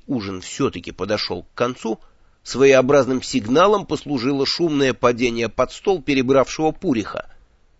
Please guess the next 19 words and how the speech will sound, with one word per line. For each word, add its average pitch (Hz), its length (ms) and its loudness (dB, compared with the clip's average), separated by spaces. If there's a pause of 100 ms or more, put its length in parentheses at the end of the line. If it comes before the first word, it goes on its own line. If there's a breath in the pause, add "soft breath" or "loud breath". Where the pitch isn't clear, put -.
(140)
Я 139 160 4
вздохнул 104 460 -6
с - 80 -12
облегчением. - 720 -12 (600)
Честно 117 340 -4
говоря, 120 340 2
я 123 220 4
уже 131 200 -2
давно 123 440 0
не 220 120 -4
проводил 127 600 0
время 120 380 -4
столь 113 280 -8
скверно, 165 760 -4 (380 soft breath)
и 120 120 0
убийственный 113 840 -2
аргумент 113 600 -2
сэра 113 300 0
Шурфа, 202 560 -6